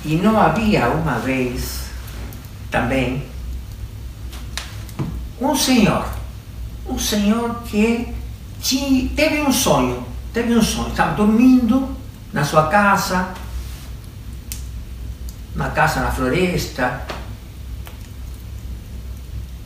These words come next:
uma casa tranquila, em comunhão com a natureza. Ele sonhou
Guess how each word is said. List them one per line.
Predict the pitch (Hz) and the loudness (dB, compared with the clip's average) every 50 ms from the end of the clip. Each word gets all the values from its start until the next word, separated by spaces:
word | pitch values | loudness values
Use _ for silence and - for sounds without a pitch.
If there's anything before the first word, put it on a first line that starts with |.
| - | -8
uma | - - - | -6 -4 -4
casa | - - 175 160 - - 165 - - - - - - | -2 0 0 0 2 2 2 2 2 2 0 -2 -4
tranquila, | - 139 135 147 - - 240 220 214 208 190 170 165 - - 165 - - - - - - - - | -2 -2 -2 -2 0 0 0 2 2 2 2 0 0 -2 -2 -4 -6 -8 -8 -10 -12 -10 -8 -8
em | - - | -6 -6
comunhão | - 151 151 147 147 147 165 160 151 | -4 -2 -2 0 2 2 2 2 2
com | - 143 | 2 2
a | 135 127 | 0 2
natureza. | 127 123 123 - 127 127 131 160 175 - 170 165 160 147 135 - - 139 131 131 - - - - - - - - - - - - - - - - - - - - - - - - | 2 0 0 0 -2 0 0 0 0 0 0 0 0 0 0 -2 -4 -4 -4 -4 -6 -8 -10 -10 -10 -10 -10 -10 -10 -10 -12 -12 -12 -12 -12 -12 -12 -12 -12 -12 -12 -10 -8 -2
Ele | - 214 240 254 | 0 2 2 4
sonhou | - - 247 226 208 202 202 208 196 190 196 233 - - - - | 2 4 4 4 6 8 8 8 8 8 6 4 4 0 -2 -6